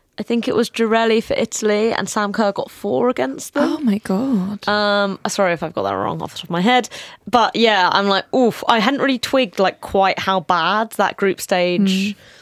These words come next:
Speaker 1: was for them. Obviously, everyone looks at Bunny Shaw and you're like, any team with Bunny Shaw in it should be able to do something, but I just don't know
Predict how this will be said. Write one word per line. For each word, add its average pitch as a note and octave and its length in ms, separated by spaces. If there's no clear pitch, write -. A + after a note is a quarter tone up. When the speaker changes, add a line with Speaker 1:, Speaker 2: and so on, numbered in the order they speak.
Speaker 1:
was G3 300
for E3 140
them. B2 440
Obviously, C4+ 600
everyone G#3+ 340
looks G3+ 160
at A3 80
Bunny F3+ 220
Shaw D#3+ 500
and E3+ 160
you're D#3 120
like, D3+ 380
any F#3+ 260
team F3 260
with E3 160
Bunny E3 240
Shaw E3 320
in - 140
it - 120
should - 180
be D3+ 100
able D#3+ 180
to - 100
do E3+ 160
something, G3 480
but F#3 220
I F#3+ 160
just G3+ 260
don't F#3 320
know E3 600